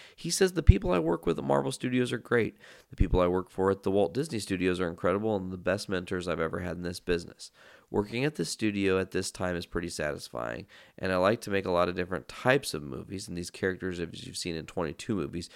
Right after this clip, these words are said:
provide a way to do lots of different films."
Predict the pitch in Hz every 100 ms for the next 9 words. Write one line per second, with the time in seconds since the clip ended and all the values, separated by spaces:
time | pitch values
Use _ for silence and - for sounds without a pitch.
0 | - - 92 95 92 90 87 - 78 78
1 | 71 64 - 85 - - 69 - 80 69
2 | 62 -